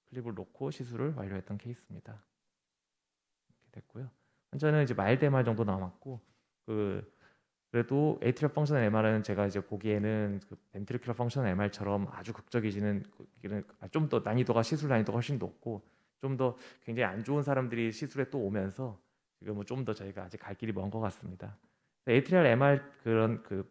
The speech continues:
페소피지올로지 자체가 최근에 좀 각광받고 있는 에프엠알의 하나의 그 메커니즘으로 그 알고 있고요. 알에프 어블레이션, 서지컬 리페어, 메디컬 트리트먼트 뭐 이런 것들이 필요하고,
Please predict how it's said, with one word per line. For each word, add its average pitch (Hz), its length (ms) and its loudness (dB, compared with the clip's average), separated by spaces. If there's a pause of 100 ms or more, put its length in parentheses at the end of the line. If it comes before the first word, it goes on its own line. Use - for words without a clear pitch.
(120)
페소피지올로지 156 600 0
자체가 120 400 0
최근에 160 360 0
좀 123 140 -8
각광받고 117 580 -4
있는 104 420 0 (120)
에프엠알의 110 520 0
하나의 110 540 -2 (320)
그 - 60 -16
메커니즘으로 98 840 -4 (380)
그 - 180 -16
알고 98 300 -8
있고요. 127 360 -8 (300)
알에프 123 260 0
어블레이션, 110 600 0
서지컬 139 400 -4
리페어, 101 260 -6
메디컬 95 340 -6
트리트먼트 107 600 -8
뭐 95 100 -8
이런 98 160 -4
것들이 101 240 -8
필요하고, 123 580 -8